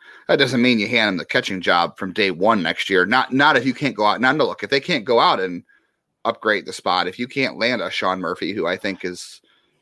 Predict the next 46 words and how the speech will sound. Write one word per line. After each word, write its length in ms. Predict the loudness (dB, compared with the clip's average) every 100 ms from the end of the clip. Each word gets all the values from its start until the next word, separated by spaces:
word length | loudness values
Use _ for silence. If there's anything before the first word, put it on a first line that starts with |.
| -10
a 60 | -6
number 160 | -2
one 160 | 0 0
target 340 | 2 2 2 0
on 80 |
a 60 | 0
lot 200 | 2 2
of 60 | 0
people's 320 | -6 -8 -4
lists, 480 | -4 -6 -12 -18 -20 _
um, 320 | -12 -10 -10 -2
mine, 360 | 0 0 -2 -4
probably 240 | -2 0
yours, 480 | 0 0 -2 -6 -16 _ _ _ _ _ _ _ _ _ -8
and 160 | -4 -2
they've 240 | -4 0
already 320 | 2 2 0 -6
shown 300 | -2 2 2
interest 340 | 2 -2 -2
in 60 | -4
him 40 | -4
in 60 |
the 60 | -2
past, 420 | 0 2 0 -2
and 60 | -4
they've 120 | -2
made 300 | -2 -2 -4
past 260 | -2 -2 0
trades 200 | -4 0
with 80 | -2
Oakland. 380 | 0 -2 -6
But 240 | -4 -6 -6 _ -20 _ _
so, 180 | 2 4
like, 220 | 4 0
if 80 | -2
you 180 | -2 -2
strike 320 | 0 0 2
out 180 | 2 2
on 100 | -2
Sean 300 | 0 0 0
Murphy, 280 | -2 -4 -6
whoever 340 | -2 -2 0
else 200 | -2 -4
is 80 | -4
out 220 | -4 -4
there, 260 | -6 -6